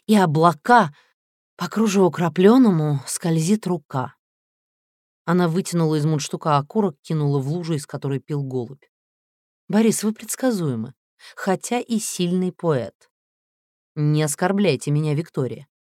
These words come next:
Я просто называю вещи своими именами. Наше поприще не завершено.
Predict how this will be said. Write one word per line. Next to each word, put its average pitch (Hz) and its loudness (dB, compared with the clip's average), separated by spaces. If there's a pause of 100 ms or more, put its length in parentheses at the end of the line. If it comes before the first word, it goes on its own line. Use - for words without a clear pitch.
(520)
Я 156 0
просто 208 0
называю 165 2
вещи 147 -2
своими 160 -4
именами. 165 -6 (800)
Наше 175 4
поприще 185 2
не 185 4
завершено. 175 2